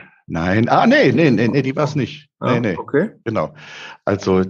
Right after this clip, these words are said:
Speaker 1: da
Speaker 2: Drei
Speaker 1: gibt's,
Speaker 2: große
Speaker 1: glaub ich, auch,
Speaker 2: Buchstaben.
Speaker 1: es gibt, glaub ich, auch, äh, Zigaretten, äh, äh, hier so, so, so Blättchen. Jetzt Zigarettenblättchen, äh, wenn du, wenn du, wenn du selber drehst, da, da stehen die drei
Speaker 2: Ah.
Speaker 1: Buchstaben auch drauf.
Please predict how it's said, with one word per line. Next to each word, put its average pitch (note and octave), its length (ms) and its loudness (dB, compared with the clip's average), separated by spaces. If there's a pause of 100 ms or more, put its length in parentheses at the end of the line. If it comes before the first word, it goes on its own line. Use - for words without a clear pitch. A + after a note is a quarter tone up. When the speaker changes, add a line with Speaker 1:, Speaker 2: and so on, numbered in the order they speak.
Speaker 1:
da F#2 160 -6
Speaker 2:
Drei - 240 -4
Speaker 1:
gibt's, C#3 220 -2
Speaker 2:
große - 40 -12
Speaker 1:
glaub F#3 200 2
ich, F#3 140 0
auch, F3+ 200 2
Speaker 2:
Buchstaben. - 260 -20 (180)
Speaker 1:
es - 180 -4
gibt, - 260 -6
glaub D#3+ 200 2
ich, D3 200 -4
auch, C#3+ 320 0 (100)
äh, A#2+ 180 -2
Zigaretten, E3 520 -4
äh, B2+ 300 -4
äh, - 20 0
hier C#3+ 220 0
so, A#2+ 240 -2
so, A2 460 -6
so - 140 -6
Blättchen. A#2 560 -2 (400)
Jetzt - 320 -8
Zigarettenblättchen, G#2 1200 -2
äh, G2 240 -6
wenn A2 100 0
du, G2+ 200 -6
wenn G#2 160 -2
du, G2 180 -4
wenn G2+ 80 -2
du G2+ 60 -2
selber G#2+ 320 0
drehst, D2+ 500 -4
da, - 60 -8
da G2+ 360 -4
stehen - 220 -4
die G#2+ 80 0
drei G2+ 140 0
Speaker 2:
Ah. G#2 100 0
Speaker 1:
Buchstaben G#2 380 -2
auch G2+ 160 -2
drauf. - 420 -8